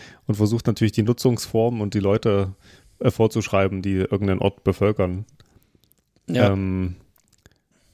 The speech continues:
Speaker 1: und ja, es ist eigentlich ein interessanter Punkt, dass sozusagen, dass, dass man auch Hygiene sozusagen als eine Art Vorwand nehmen kann.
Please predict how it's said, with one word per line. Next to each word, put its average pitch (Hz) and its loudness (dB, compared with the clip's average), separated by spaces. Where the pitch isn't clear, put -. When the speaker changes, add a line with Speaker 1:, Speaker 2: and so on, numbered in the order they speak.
Speaker 1:
und 101 -2
ja, 117 2
es 98 -4
ist 104 -4
eigentlich 123 0
ein 123 -2
interessanter 117 0
Punkt, 127 0
dass 98 0
sozusagen, 101 0
dass, 95 -4
dass 107 0
man 101 2
auch 98 0
Hygiene 110 0
sozusagen 95 0
als 95 -4
eine 98 -2
Art 95 -2
Vorwand 107 -2
nehmen 92 -2
kann. 95 -2